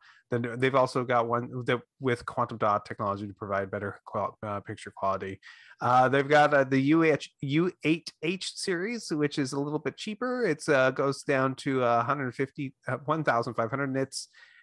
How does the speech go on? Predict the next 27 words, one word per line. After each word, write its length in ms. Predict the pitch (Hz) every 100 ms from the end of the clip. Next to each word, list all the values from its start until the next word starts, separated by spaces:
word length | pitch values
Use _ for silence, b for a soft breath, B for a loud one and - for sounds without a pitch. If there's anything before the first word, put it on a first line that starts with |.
| -
Uh, 200 | 117 113
but 240 | 117 117
they 160 | 120 117
will, 280 | 120 120 120
you 100 | 120
can 160 | 123 127
get 180 | 120
those 280 | 120 117 113
in 240 | 113 113 104
from 240 | 113 107
a 40 |
fifty-five, 460 | 104 - - 110 107
sixty-five, 460 | 110 - 110 101 -
seventy-five 440 | 107 101 101 104
inch 140 | 123 -
models. 440 | 180 190 190 - - B B B
Uh, 180 | 120 117
the 140 | 113
U 220 | 117 131 139
seven 280 | 202 220
H 200 | 196 190 185
models 340 | 180 185 170
is 120 | 135
a 80 | 113
gaming 500 | 104 127 135 202 240
focused 400 | - 262 233
m-, 80 | -